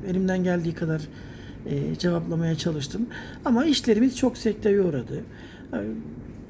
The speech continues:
korona olsa bile güvenlik gitti işini yaptı. E,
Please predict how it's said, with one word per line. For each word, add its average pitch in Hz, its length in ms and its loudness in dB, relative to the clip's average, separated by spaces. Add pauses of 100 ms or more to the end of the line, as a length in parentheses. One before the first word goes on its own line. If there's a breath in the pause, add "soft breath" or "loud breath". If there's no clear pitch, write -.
korona 254 360 8
olsa 220 360 4
bile 220 180 2 (280)
güvenlik 202 480 0
gitti 208 280 -6
işini 190 300 -2
yaptı. 180 480 -2 (560 loud breath)
E, 156 240 -2